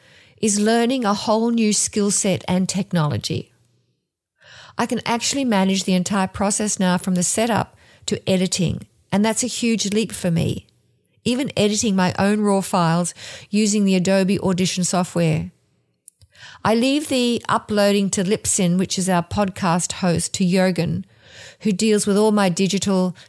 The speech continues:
technology and production needs. More about him in a little while. Perhaps another thing I could say that I value about myself is that I'm really fussy about the show notes that I produce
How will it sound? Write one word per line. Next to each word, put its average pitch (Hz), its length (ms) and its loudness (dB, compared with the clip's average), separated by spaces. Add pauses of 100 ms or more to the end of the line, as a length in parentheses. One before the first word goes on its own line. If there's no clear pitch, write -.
technology 180 800 0
and 170 160 -2
production 160 580 0
needs. 160 600 0 (520)
More 190 220 4
about 170 300 2
him 170 340 2 (300)
in 165 140 4
a 165 60 4
little 165 220 2
while. 160 400 -2 (1200)
Perhaps 262 320 -4
another 247 320 0
thing 262 180 -2
I 233 80 -2
could 226 140 -6
say 233 320 0
that 226 140 -2
I 214 180 2
value 214 380 0
about 208 300 -2
myself 208 640 -2
is 196 160 -2
that 208 120 0
I'm 208 180 2
really 254 560 2
fussy 185 540 -2
about 180 320 -2
the 180 100 -2
show 214 320 0
notes 170 360 0
that 180 120 -4
I 175 120 0
produce - 720 -4